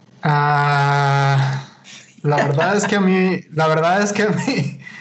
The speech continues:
a mí me gusta cómo se van a ir intercalando los, eh, los partidos entre, entre el, este, ¿cómo se llama? Entre el Manchester United y el Chelsea.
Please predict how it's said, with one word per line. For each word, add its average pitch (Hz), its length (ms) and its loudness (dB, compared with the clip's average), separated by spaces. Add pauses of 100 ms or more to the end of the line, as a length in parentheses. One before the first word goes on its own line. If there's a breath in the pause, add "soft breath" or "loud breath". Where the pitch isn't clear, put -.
(540 loud breath)
a 160 120 0
mí 180 240 0
me 233 120 0
gusta 180 840 -2 (100)
cómo 147 220 -2
se 151 140 -4
van 139 300 -2
a 151 120 0
ir 147 160 0
intercalando 139 680 -2
los, 139 400 -2
eh, 131 120 0
los 127 200 -2
partidos 143 600 -2
entre, 120 1040 -2 (100)
entre 131 320 -2
el, 123 280 -2
este, 131 260 -2
¿cómo 143 120 0
se 139 100 -2
llama? 135 340 0
Entre 135 280 0
el 123 220 -2
Manchester 139 460 -2
United 135 540 0
y 131 100 0
el 120 180 -4
Chelsea. 139 460 0